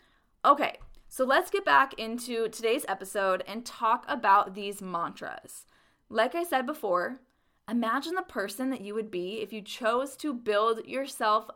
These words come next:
up with mantras and be your biggest fan instead of your worst critic.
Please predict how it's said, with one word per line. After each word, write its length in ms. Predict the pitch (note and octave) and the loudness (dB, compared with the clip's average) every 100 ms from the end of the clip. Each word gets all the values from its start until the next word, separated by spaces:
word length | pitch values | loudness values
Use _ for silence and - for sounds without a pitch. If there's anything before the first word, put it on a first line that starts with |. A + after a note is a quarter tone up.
| - | 0
up 300 | F#3+ F#3+ - | 2 2 -2
with 220 | G3 G3+ | -8 -8
mantras 800 | G3+ F#3+ G3+ A#3+ G#3+ A2 C#2+ - - - _ | 2 6 6 4 -4 -4 -4 -12 -20 -20 _
and 140 | B3 B3 | -2 0
be 80 | |
your 220 | D4+ E4+ D#4 | 0 0 -4
biggest 640 | A#3+ - B3+ C#4 C#4+ - | -4 -4 -2 -2 -6 -6
fan 500 | G#3 G3 G3+ A#3+ C4 - | -4 -2 -2 -4 -6 -6
instead 560 | A#3 A#3 - F#3+ F3+ | -6 -6 -6 -2 -2
of 160 | - G#3 | -4 -4
your 100 | A3 | -4
worst 460 | F#3 F3+ - - | 0 -2 -2 -12
critic. 400 | - F3+ F2 - | -8 -6 -8 -14